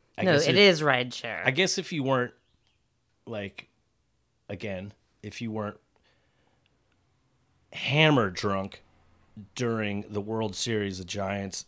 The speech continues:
Speaker 1: two, uh, fucking two thousand ten, eleven, twelve, thirteen, fourteen, fifteen, whatever, you know, their fucking World Series run where you drop fucking ten grand on a Discover card that you're still paying for. Um,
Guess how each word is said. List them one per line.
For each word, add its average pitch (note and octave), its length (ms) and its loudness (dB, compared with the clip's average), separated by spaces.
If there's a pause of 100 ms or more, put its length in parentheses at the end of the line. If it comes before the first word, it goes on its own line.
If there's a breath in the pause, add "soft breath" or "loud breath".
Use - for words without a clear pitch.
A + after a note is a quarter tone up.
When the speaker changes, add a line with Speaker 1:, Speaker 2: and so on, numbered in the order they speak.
Speaker 1:
two, A#2+ 280 -4
uh, G2 220 -6
fucking F2+ 540 -8 (1040)
two - 160 -6
thousand F#2+ 420 -4
ten, F2+ 420 -10 (360)
eleven, F#2 220 -8
twelve, F2+ 240 -8
thirteen, F2 260 -12
fourteen, F2+ 240 -12
fifteen, - 360 -12
whatever, F#2 260 -8
you F2 100 -10
know, F#2 140 -8
their F#2+ 100 -10
fucking F#2 360 -10
World F#2+ 240 -6
Series G2 280 -4
run F2+ 240 -6
where F#2 80 -8
you F2+ 100 -8
drop F2+ 320 -10
fucking F2 260 -14
ten F2+ 240 -10
grand F2+ 200 -8
on E2 140 -8
a E2 80 -10
Discover F2+ 460 -8
card F2 220 -12
that F2+ 100 -12
you're F2 100 -16
still F2+ 200 -10
paying F2 340 -10
for. F#2 200 -14 (360 soft breath)
Um, G2+ 240 -2